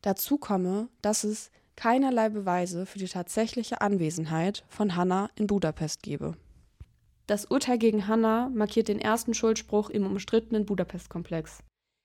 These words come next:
Es löst erneut eine Debatte über die Legitimität politischer Gewalt, die Rolle der Justiz und die Gefahr einer einseitigen Kriminalisierung der antifaschistischen Bewegung aus. Die Proteste rund um dieses Urteil und rund um den gesamten Komplex zeigen, dass viele Menschen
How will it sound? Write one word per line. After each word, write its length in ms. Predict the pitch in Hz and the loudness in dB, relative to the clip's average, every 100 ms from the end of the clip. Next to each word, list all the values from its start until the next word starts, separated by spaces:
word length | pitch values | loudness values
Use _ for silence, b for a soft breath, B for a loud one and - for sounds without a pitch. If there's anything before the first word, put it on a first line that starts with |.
| - | -8
Es 140 | 220 | 2
löst 220 | 233 247 | 2 4
erneut 480 | 220 214 214 240 262 | 4 4 6 6 6
eine 180 | 214 208 | 4 4
Debatte 480 | 202 202 202 - 202 | 4 2 0 -2 -4
über 180 | 202 196 | -2 -2
die 120 | 190 | 0
Legitimität 760 | 202 190 - 196 190 240 233 | -2 -2 -2 -2 2 2 0
politischer 480 | - 202 190 202 196 | -2 -4 -2 -2 0
Gewalt, 460 | 190 185 190 208 - _ _ - | 0 2 2 2 -4 _ _ 2
die 60 | 202 | 8
Rolle 260 | 214 247 | 8 8
der 140 | 233 208 | 6 4
Justiz 600 | 196 - - 247 - - | 2 -2 -2 -2 -2 -2
und 120 | 214 | 0
die 80 | 202 | 2
Gefahr 360 | 202 196 202 208 | -2 -2 2 4
einer 260 | 202 202 | 4 2
einseitigen 520 | 196 202 202 208 208 208 | 2 2 2 0 0 -2
Kriminalisierung 880 | 208 202 190 190 185 226 226 226 | 2 2 2 0 2 4 4 4
der 160 | 208 - | 2 0
antifaschistischen 800 | 190 185 - 185 196 - 190 190 | 0 -2 -4 -4 -6 -6 -6 -4
Bewegung 440 | 185 180 170 160 - | -4 -4 -4 -4 -4
aus. 340 | 160 170 - - - - - - B B 233 | -6 -6 -14 -20 -20 -20 -20 -20 B B -2
Die 80 | |
Proteste 560 | 220 220 240 254 - 214 | 0 0 2 0 0 -2
rund 260 | 208 240 233 | 4 4 4
um 80 | |
dieses 280 | 202 190 185 | 0 -2 -4
Urteil 460 | 220 240 - 208 196 | 0 0 0 -2 0
und 200 | 202 202 | -2 0
rund 180 | 226 220 | 0 0
um 100 | 196 | -2
den 140 | 190 | -2
gesamten 680 | 185 190 214 - 208 202 196 - | -2 0 -2 -2 0 0 -4 -8
Komplex 580 | 202 196 226 233 - - b b | -6 0 2 2 -2 -12 b b
zeigen, 540 | - 220 240 262 196 180 | -2 4 6 6 2 0
dass 200 | 180 - | -2 0
viele 180 | 233 226 | 2 4
Menschen 640 | 196 202 - 196 214 | 4 2 0 2 2